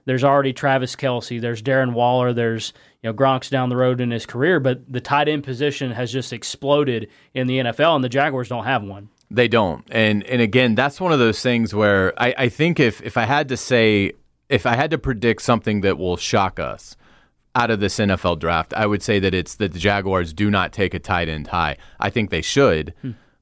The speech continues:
Speaker 2: But, and this is why I say that, if it doesn't line up, if there's not a player that they love, and by the time that they, it just never really lines up, and sometimes that's just how the draft unfolds, um,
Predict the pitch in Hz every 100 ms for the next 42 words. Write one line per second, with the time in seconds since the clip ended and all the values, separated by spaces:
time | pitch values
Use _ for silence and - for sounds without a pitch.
0 | - 110 123 135 156 143 113 117 98 -
1 | 104 90 82 76 - 120 110 123 92 92
2 | 156 147 151 117 117 107 95 78 98 92
3 | 110 101 85 120 143 - 120 120 110 104
4 | 98 101 90 90 90 90 90 98 95 95
5 | 113 113 110 95 85 92 92 85 - _
6 | 110 113 143 156 135 117 104 95 90 87
7 | 82 85 127 - 208 180 127 117 110 117
8 | - 107 85 90 98 101 80 76 - 110
9 | 92 82 - - - - 104 104 92 85